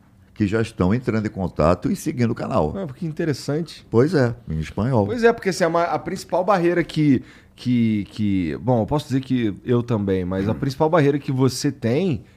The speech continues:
Speaker 2: que é Fatos Desconhecidos tem, é o fato de não falar inglês, né? Então, é,
Speaker 1: Exatamente.
Speaker 2: você não con-, você não
Speaker 1: Ah.
Speaker 2: alcança o mundo inteiro de verdade, né?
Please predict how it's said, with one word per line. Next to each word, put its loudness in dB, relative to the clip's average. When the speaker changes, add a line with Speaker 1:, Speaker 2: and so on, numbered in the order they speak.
Speaker 2:
que -10
é -2
Fatos -2
Desconhecidos -6
tem, -8
é -6
o -2
fato -2
de -6
não 0
falar 2
inglês, 6
né? -2
Então, 2
é, -2
Speaker 1:
Exatamente. -2
Speaker 2:
você 2
não 4
con-, 0
você 0
não 6
Speaker 1:
Ah. 8
Speaker 2:
alcança 2
o 4
mundo 2
inteiro 4
de 0
verdade, 0
né? -2